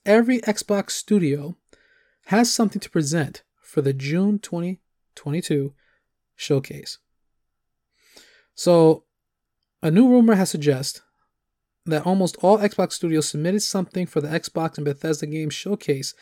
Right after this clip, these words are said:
event on June twelfth. Microsoft will soon host a massive event featuring several noteworthy games coming to Xbox from first-party and third-party studios. And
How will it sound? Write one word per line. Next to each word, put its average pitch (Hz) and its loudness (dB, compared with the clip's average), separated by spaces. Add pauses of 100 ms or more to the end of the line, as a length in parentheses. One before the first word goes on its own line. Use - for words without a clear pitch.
(320)
event 139 0
on 143 -2
June 135 0
twelfth. - -8 (640)
Microsoft 208 2
will 156 -2
soon 226 4
host 175 -6
a 156 -6
massive 185 -4
event 165 -4 (300)
featuring 160 -2
several 202 4
noteworthy 208 2
games 165 -4
coming 170 -4
to - -10
Xbox 170 -6
from 127 -10
first-party 196 -4 (260)
and 139 -6
third-party 139 0
studios. - -6 (360)
And 147 -4